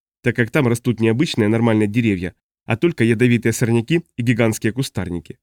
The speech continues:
Было бы ошибкой недооценивать регуляторов, когда они находятся на их родной земле. Креольские кочевники — это не только охотники, жители болот и рыбаки.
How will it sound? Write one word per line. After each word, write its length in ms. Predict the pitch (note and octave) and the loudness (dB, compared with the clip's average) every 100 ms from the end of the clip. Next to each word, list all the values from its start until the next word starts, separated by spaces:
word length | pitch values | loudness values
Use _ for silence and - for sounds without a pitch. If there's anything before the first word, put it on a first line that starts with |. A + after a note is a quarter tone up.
| _ _ _ - | _ _ _ 0
Было 220 | B2 A2+ | 4 4
бы 140 | A2 | 4
ошибкой 420 | A2+ - - G#2+ G#2 | 2 0 -2 0 2
недооценивать 720 | B2+ A#2 A#2 - A2+ A2 G#2+ | 4 4 2 2 2 2 2
регуляторов, 560 | A2 G#2+ C3+ D#3 G2+ F2+ _ _ - | 0 2 0 0 -2 -4 _ _ -4
когда 320 | A#2+ A2+ B2+ | -2 0 2
они 180 | A#2+ A#2+ | 4 4
находятся 500 | A#2 D3 A#2+ - A#2 | 2 0 -2 -2 2
на 120 | B2+ | 4
их 180 | A#2 A#2+ | 4 0
родной 260 | A2+ A2 | 0 0
земле. 360 | A2 A#2+ F2 - _ _ _ _ | 0 0 -2 -8 _ _ _ _
Креольские 440 | - C3+ A2+ - G#2+ | 2 2 2 -2 -2
кочевники — 640 | A#2 - D3+ A2+ G2 F2 _ - | -2 0 0 0 -2 -6 _ -6
это 180 | G3 C3+ | 0 2
не 100 | A#2 | 4
только 280 | D3 B2+ | 2 0
охотники, 560 | G#2+ B2+ C3 A#2 - G#2+ - | -2 0 0 -2 -2 -4 -6
жители 340 | G#2+ A#2+ A#2 A2 | -4 -2 0 0
болот 340 | G#2+ B2+ A#2+ | 2 0 0
и 100 | A#2+ | 0
рыбаки. 480 | A2 A#2+ C3 - | 0 0 -2 -8